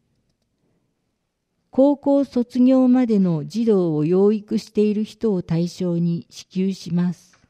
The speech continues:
支給額は、三歳未満が一万五千円、三歳以上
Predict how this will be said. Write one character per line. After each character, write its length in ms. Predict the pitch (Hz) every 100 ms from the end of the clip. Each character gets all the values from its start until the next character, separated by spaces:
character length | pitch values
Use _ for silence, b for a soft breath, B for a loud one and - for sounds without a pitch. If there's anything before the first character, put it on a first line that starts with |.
| _ _ _ _ _ _ _ _ _ _ _ _
支 140 | - -
給 300 | 285 302 262
額 320 | 214 - 165
は、 260 | 156 156 - _ _ _ _
三 340 | - 220 254
歳 280 | 247 262 262
未 180 | 254 269
満 300 | 233 190 156
が 240 | 135 135 _ -
一 240 | - 214
万 280 | 240 254 190
五 140 | 147
千 340 | 127 156 156 151
円、 260 | 151 156 - _ _ _ _ _ _ _ _ _ _ _ _
三 320 | - 226 247
歳 340 | - 247 240 240
以 120 | 233
上 340 | 202 180 156